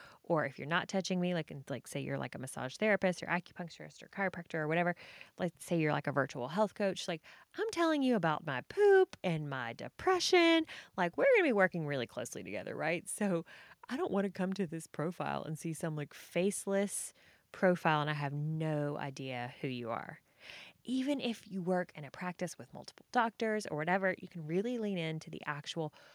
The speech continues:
personal brand of, you know, like, if you're, like, a multi-doc clinic. And I always use the example of Target. So Target itself is not a personal brand, right? Like, you know, you don't, you don't need to have an emotional connection somewhere to buy toilet paper.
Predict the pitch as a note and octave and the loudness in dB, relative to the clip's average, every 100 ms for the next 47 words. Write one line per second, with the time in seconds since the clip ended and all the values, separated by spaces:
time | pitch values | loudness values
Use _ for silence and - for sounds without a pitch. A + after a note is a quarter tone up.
0 | - _ _ - F#3 F#3 - F#3+ F3+ F3 | -20 _ _ -12 -6 -6 -4 -4 -2 -2
1 | E3+ - _ _ - - - D#3+ C#3+ D3+ | -2 -6 _ _ -20 -20 -16 -12 -4 -2
2 | D3 C3+ E3 A3+ B3 - E3+ D#3 D#3 D#3 | 0 0 -2 -2 -4 0 2 4 4 2
3 | D3 - D3 C#3 C#3 C3+ D3 C#3+ D3 C#3 | -2 -6 -6 -4 -4 -4 -4 -6 -6 -8
4 | C#3+ D3 - - D3 E3 - _ - - | -8 -8 -8 -8 -6 -6 -8 _ -20 -18
5 | - - _ F#3+ F#3 F#3 D3+ F3+ A#3 A#3+ | -18 -20 _ -2 2 2 2 2 0 -2
6 | G#3+ F#3 D#3 D#3+ D3+ C#3+ - C3 B2+ - | -4 -6 -4 -6 -6 -8 -8 -6 -6 -8
7 | - _ - - _ F#3+ E3+ - A#3 G#3+ | -18 _ -20 -20 _ -8 -6 4 4 6
8 | D#3+ - D3+ - - F3 C3 - D#3 D#3 | 2 0 -6 -8 0 0 0 -4 -10 -4
9 | D3 C#3 - C#3 B2+ B2 - - C3 C#3 | -4 -4 -6 -8 -8 -8 -8 -4 -4 -4
10 | C3 B2+ - D3+ C#3+ D3 - D3+ D3 D3 | -8 -16 -12 -10 -8 -10 -8 -8 -6 -6
11 | C#3+ C3 C3 C3 B2 B2+ - B2+ C3 A#2+ | -4 -4 -4 -4 -6 -6 -8 -8 -8 -8
12 | - E3+ E3 F3+ G3+ G#3+ F3 B2+ C3+ A#2+ | -8 -8 -6 -4 -4 -4 -4 -6 -6 -6
13 | - A#2+ - | -8 -8 -8